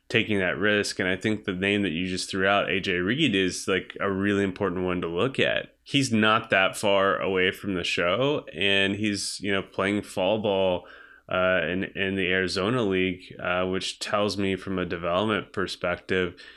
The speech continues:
he, he could easily start at triple A with, you know, an inside chance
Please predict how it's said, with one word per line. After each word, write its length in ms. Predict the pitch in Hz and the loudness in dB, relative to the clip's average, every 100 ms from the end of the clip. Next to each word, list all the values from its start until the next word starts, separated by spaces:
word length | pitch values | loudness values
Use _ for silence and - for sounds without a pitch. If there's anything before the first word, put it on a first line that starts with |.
| - _ | -20 _
he, 360 | - 135 139 - | -4 -4 -4 -4
he 200 | 139 139 | -2 0
could 180 | 127 - | -2 -2
easily 560 | 117 117 110 110 95 92 | 0 0 0 0 -2 -2
start 600 | - 101 95 95 - _ _ 95 | -2 0 2 2 -2 _ _ -4
at 180 | 90 | -2
triple 560 | - - - - 98 95 | -4 -4 -4 -2 0 2
A 200 | 95 92 | 2 2
with, 360 | 90 87 - - _ | 0 -2 -8 -20 _
you 140 | 101 90 | -6 -4
know, 200 | 87 87 | -2 -2
an 140 | 87 | -2
inside 460 | 92 90 - 85 82 | -2 -2 -4 -4 -4
chance 580 | - 87 87 - - | -4 -2 -4 -6 -10